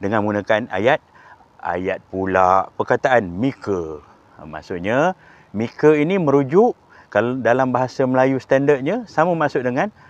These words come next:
awak, kamu. Tetapi Mika ini lebih sopan.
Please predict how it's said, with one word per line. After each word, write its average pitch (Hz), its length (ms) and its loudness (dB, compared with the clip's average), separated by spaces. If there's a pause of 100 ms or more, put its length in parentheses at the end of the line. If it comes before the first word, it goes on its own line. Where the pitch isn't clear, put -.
(220)
awak, 113 720 4 (960)
kamu. 107 560 2 (320)
Tetapi 101 400 -4
Mika 113 400 -2
ini 135 160 -2
lebih 104 400 -2
sopan. 82 960 -4